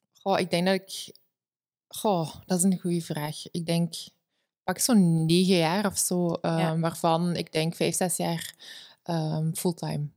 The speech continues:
Speaker 2: Ja.
Speaker 1: Ja.
Speaker 2: Dus fulltime als in ook nog combineren met een job? Nee,
Speaker 1: Nee.
Speaker 2: echt leven
Speaker 1: Ja.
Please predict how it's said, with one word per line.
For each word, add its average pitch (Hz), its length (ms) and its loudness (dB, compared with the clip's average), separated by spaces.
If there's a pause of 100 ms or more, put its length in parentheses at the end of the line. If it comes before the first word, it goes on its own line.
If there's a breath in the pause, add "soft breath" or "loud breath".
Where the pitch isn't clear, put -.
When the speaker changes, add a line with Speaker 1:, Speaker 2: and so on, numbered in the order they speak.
(200)
Speaker 2:
Ja. 190 220 -4
Speaker 1:
Ja. 165 120 -8 (260)
Speaker 2:
Dus 208 260 -6 (220)
fulltime 202 400 -6
als 185 120 -8
in 180 280 -4
ook - 220 -10
nog 196 160 -6
combineren 170 460 -8
met 156 100 -8
een 151 180 -6
job? 185 320 -6 (220)
Nee, 180 160 -8
Speaker 1:
Nee. 170 120 -4
Speaker 2:
echt - 480 -8
leven 185 460 -10
Speaker 1:
Ja. 170 180 0